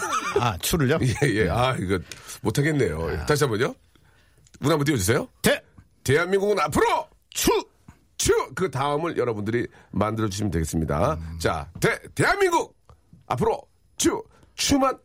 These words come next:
Speaker 2: 만들어주시면 되겠습니다. 아시겠죠, 여러분? 샵 팔구일공, 장문 백 원, 단문 오십 원, 콩과 마이케이는 무료입니다. 이쪽으로 보내주시면 되겠습니다. 자, 여기 지금 갑자기 또 이경규,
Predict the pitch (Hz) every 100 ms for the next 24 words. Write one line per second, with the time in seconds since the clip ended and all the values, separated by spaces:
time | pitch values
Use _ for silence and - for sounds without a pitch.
0 | - - 139 143 131 139 101 95 - -
1 | 139 160 135 120 135 220 - - - -
2 | 214 208 - 190 208 185 160 139 113 151
3 | 175 - - 127 147 156 151 131 143 185
4 | - - 120 135 143 101 104 101 80 -
5 | - - 180 180 170 180 185 - 107 117
6 | 117 120 123 - 123 139 110 85 107 117
7 | 127 107 104 101 95 82 - 104 92 151
8 | 196 - - - 170 190 208 190 165 170
9 | 196 175 170 202 226 226 208 185